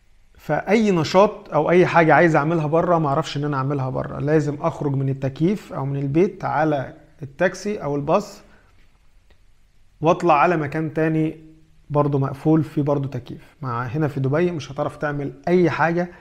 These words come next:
أو أي أنشطة هنا في الصيف بسبب ارتفاع درجة الحرارة، وده أول حاجة سلبية هنا في الإمارات. حتى كمان بتلاقوا معظم الناس اللي هنا اللي بيشتغلوا هنا بيسافروا،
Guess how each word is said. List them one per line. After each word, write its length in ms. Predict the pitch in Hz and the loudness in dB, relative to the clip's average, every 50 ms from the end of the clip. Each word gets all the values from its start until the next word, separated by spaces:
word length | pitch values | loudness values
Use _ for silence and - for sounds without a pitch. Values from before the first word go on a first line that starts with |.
| - - - - - - | -20 -20 -20 -20 -10 -4
أو 180 | 147 143 151 - - | -2 -2 0 2 4
أي 240 | 175 180 170 170 - | 4 4 4 4 2
أنشطة 600 | 160 143 139 135 - 165 156 170 160 151 - - - - - - _ _ - - | 0 -2 -4 -2 -2 -2 0 0 0 -2 -2 -8 -20 -20 -20 -20 _ _ -2 0
هنا 340 | 151 151 151 151 151 151 151 - - - | 2 2 2 2 0 -2 -8 -14 -18 -14
في 60 | - | -14
الصيف 600 | 131 - - - 147 143 147 147 139 - - - - | -14 -12 -8 -4 -2 0 0 0 -2 -6 -12 -16 -14
بسبب 400 | 147 135 - - 143 147 151 131 - - - _ - | -12 -12 -8 -6 -6 -4 -4 -6 -8 -12 -16 _ -10
ارتفاع 640 | 139 - - 156 - - 147 139 139 139 139 - - | -10 -8 -8 -10 -8 -6 -6 -4 -4 -4 -6 -6 -6
درجة 300 | 160 135 139 143 127 - - 135 | -4 -2 -2 -2 -2 -4 -6 -10
الحرارة، 500 | - - - 131 139 147 170 170 165 - | -10 -6 -2 0 0 0 0 0 -2 -2
وده 500 | - 147 135 131 135 156 185 180 - - - - - _ _ _ _ - _ - - 160 | -2 -2 -2 2 2 2 2 0 -2 -12 -20 -20 -20 _ _ _ _ -20 _ -4 2 4
أول 520 | 156 156 147 147 151 151 151 156 156 147 135 - - _ _ _ _ _ - - _ - | 4 6 6 4 4 4 4 4 2 0 -4 -10 -20 _ _ _ _ _ -20 -20 _ -14
حاجة 460 | - - 139 139 143 143 143 139 139 | -8 -4 -2 -2 0 0 -2 -2 -4
سلبية 520 | 135 - 131 127 123 135 135 135 139 135 | -6 -8 -8 -6 -4 -2 -2 0 0 -2
هنا 320 | 135 135 117 123 135 131 131 | -4 -6 -6 -6 -6 -8 -8
في 120 | - - | -10 -12
الإمارات. 400 | 143 - 143 135 131 135 135 - - - - | -14 -12 -10 -8 -8 -8 -8 -10 -12 -16 -12
حتى 280 | - - 180 175 - 185 | -6 -4 -4 -4 -2 -2
كمان 220 | - 160 180 185 | -2 0 0 0
بتلاقوا 260 | 170 156 165 180 170 | 0 0 0 -2 -2
معظم 320 | 160 165 185 190 165 165 160 | 0 0 0 0 0 0 -2
الناس 280 | 151 151 170 180 - | -2 -2 -4 -4 -2
اللي 140 | 165 147 139 | -4 -4 -2
هنا 140 | 147 170 170 | -2 -2 -2
اللي 100 | 156 135 | -2 -2
بيشتغلوا 360 | 127 123 - 160 160 156 147 | -4 -4 -2 -2 0 0 0
هنا 100 | 156 170 | -2 -2
بيسافروا، 560 | 156 139 131 139 165 147 - - 160 156 156 | -2 -2 -2 -2 -4 -6 -4 -2 -2 -2 -2